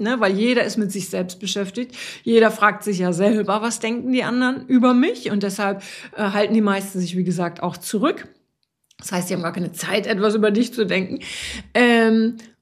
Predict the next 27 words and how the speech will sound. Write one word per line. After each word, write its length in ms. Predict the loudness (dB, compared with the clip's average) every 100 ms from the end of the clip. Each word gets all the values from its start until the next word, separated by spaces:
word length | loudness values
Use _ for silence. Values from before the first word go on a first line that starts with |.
| _
und 160 | 4 6
wenn, 160 | 4 2
dann 160 | 0
geht 180 | 0 -2
auch 100 | -2
nicht 200 | -4 -2
davon 220 | -2 -2
aus, 220 | -4 -4
dass 140 | -6 -8
sie 120 | -4
irgendwas 460 | -2 0 0 -2 -10 _ _ 4
Negatives 1000 | 6 6 -2 -2 2 4 2 -2 -8 -2
über 200 | 4 4
dich 220 | 4 -2
denken, 460 | -4 -4 -6 -10 -12 -18 -18
sondern 360 | -2 2 2 2
vielleicht 380 | 0 -2 0 2
machen 420 | 2 2 0 2
sie 160 | 4
sich 440 | 4 4 0 -4 -6
Gedanken. 1300 | -2 4 6 6 4 2 2 -2 -4 -4 -4 -2 -2
Und 140 | -2
das 160 | -2 -4
ist 180 | -6 -6
was 200 | -6 -4
ganz 300 | -6 -4 -4
anderes. 640 | -4 0 0 0 -2 -6